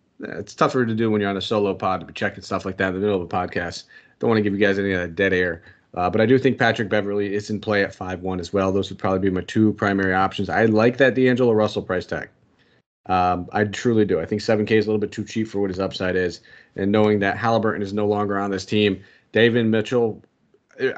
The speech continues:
it remains to be seen. Does he guard a little bit more of Edwards, or does he stick with a little bit more of, uh, of Russell? So I don't know how they're gonna do that. We gotta kinda watch this. This is one of those games where you're gonna see a lot of information. Now, not all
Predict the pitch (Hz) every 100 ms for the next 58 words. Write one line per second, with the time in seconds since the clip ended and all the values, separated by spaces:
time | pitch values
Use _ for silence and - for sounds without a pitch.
0 | 92 78 160 147 170 170 185 156 135 147
1 | 107 101 113 120 120 117 110 - 127 120
2 | 117 117 107 117 139 147 151 147 - _
3 | _ _ 120 120 113 117 113 - 113 110
4 | 110 107 - _ 127 117 107 107 101 95
5 | 98 98 92 95 - _ _ _ _ -
6 | 95 90 - - 98 87 _ _ _ _
7 | _ _ _ _ _ 110 139 151 139 135
8 | 139 135 127 131 127 117 113 113 107 123
9 | 110 107 110 - 113 107 110 110 117 107
10 | 101 110 113 101 107 120 104 - 127 110
11 | 110 104 107 101 104 104 104 107 101 113
12 | - 113 110 110 110